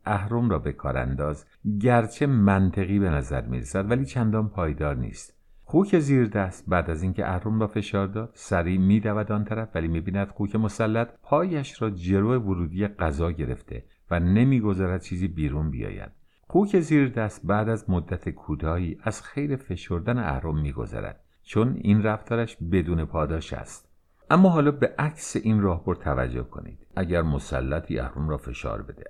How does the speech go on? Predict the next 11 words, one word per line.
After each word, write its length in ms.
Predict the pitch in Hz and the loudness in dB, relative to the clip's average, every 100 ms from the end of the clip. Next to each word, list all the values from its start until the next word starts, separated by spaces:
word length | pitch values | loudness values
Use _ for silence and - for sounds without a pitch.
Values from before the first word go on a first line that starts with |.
| - | -10
اگر 260 | 69 76 80 | -4 -2 -2
زیر 360 | 65 71 64 | -2 -4 -4
دستی 380 | 57 64 - 78 | -4 -6 -4 -6
کنار 360 | - 67 69 78 | -4 -4 -2 -2
دریچه 480 | 78 64 60 76 | -2 -4 -4 -6
غذا 360 | 76 65 60 65 | -4 -4 -4 -4
بنشین، 480 | 64 60 - - - _ _ | -4 -6 -8 -14 -16 _ _
این 240 | 196 226 202 | 4 6 6
راهبرد 440 | 185 160 131 131 | 4 2 -4 -6
پایدار 580 | - 92 82 76 80 76 | -4 0 0 0 -2 -2
است. 360 | 64 - - | -8 -12 -20